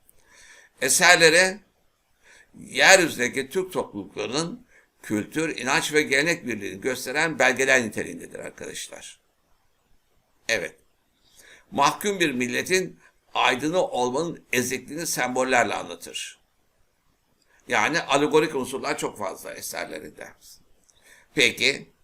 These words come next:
eserleri Cemile, Gülsarı, Beyaz Gemi, Toprak Ana. Arkadaşlar,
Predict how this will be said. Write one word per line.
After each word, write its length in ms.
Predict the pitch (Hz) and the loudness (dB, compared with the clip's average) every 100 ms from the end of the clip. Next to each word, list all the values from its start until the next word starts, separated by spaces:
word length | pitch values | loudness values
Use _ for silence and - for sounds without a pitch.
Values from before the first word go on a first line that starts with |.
| _ _ | _ _
eserleri 720 | 110 - 101 92 90 113 135 - _ - | -6 -2 -2 -2 -4 -4 -6 -10 _ -10
Cemile, 680 | - 139 151 139 117 - _ _ _ _ _ _ _ _ _ _ _ | -2 2 4 4 4 0 _ _ _ _ _ _ _ _ _ _ _
Gülsarı, 720 | 120 127 - 139 143 139 98 - _ _ _ _ _ _ _ _ _ _ _ - | -8 -6 0 2 4 4 2 -8 _ _ _ _ _ _ _ _ _ _ _ -4
Beyaz 420 | 98 113 131 123 | 0 2 2 2
Gemi, 400 | 143 143 104 - _ _ _ _ _ _ _ _ _ _ _ _ - | 2 2 0 -6 _ _ _ _ _ _ _ _ _ _ _ _ -6
Toprak 380 | 123 160 156 127 | -4 -2 0 0
Ana. 360 | 95 85 82 _ _ _ _ _ _ _ _ 92 | -2 -4 -12 _ _ _ _ _ _ _ _ -14
Arkadaşlar, 640 | 92 107 92 - 139 151 | -10 -8 -6 0 0 0